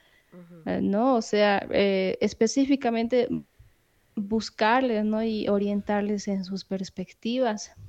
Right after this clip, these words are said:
Speaker 2: el por qué uno lo hace. Prácticamente todas las profesiones, eh, son como los, los objetivos,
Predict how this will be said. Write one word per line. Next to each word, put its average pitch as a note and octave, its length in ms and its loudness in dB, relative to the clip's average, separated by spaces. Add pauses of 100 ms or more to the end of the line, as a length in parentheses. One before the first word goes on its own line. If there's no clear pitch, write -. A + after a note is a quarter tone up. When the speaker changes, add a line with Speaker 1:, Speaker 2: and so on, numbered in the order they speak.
(100)
Speaker 2:
el F#3 220 -2
por G3 260 -2
qué A3+ 240 2
uno G#3 320 -2
lo F#3 180 -6
hace. G#3+ 420 -6 (360)
Prácticamente A#3+ 680 2
todas A#3 360 2
las A3 180 0
profesiones, A3 1000 -4 (240)
eh, F#3+ 840 -2 (120)
son A#3 180 0
como C4 300 2
los, G#3 460 -2 (1040)
los G#3 180 0
objetivos, B3 800 0